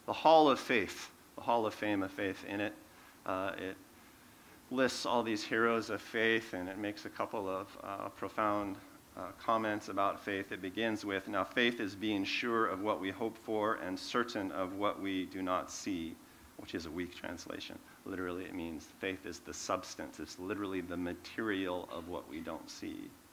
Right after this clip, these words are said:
Uh, this is what the ancients were commended for. So we've talked about that already, how you have to conceive in faith what you want to see materialize in fact in the world around you. Uh, we talked about that.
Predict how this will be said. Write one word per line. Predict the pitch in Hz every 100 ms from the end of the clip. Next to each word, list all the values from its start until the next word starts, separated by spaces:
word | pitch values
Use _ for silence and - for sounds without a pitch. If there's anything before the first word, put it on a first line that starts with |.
| - - - - - - -
Uh, | - 87
this | 92 107 107
is | 101
what | 104 95
the | 95
ancients | 78 92 90 85 82 -
were | 85
commended | - 87 87 85 80
for. | - - -
So | - 123
we've | 110
talked | - 113 -
about | 95 92 -
that | 90
already, | 85 87 85 69
how | 69 80 - - - -
you | 101
have | 104 104
to | 110
conceive | - 101 87 120 107 98
in | 90
faith | - 95 85 -
what | 87
you | 78
want | 82 87 80
to | -
see | - 90
materialize | 87 85 - 90 85 85 73 80
in | 73 82
fact | - 80 - - - - - - - -
in | 87
the | 82
world | 92 87 87
around | - 87 90 90 -
you. | - - - -
Uh, | 87
we | 95
talked | 92 90 90 -
about | 90 92
that. | - 98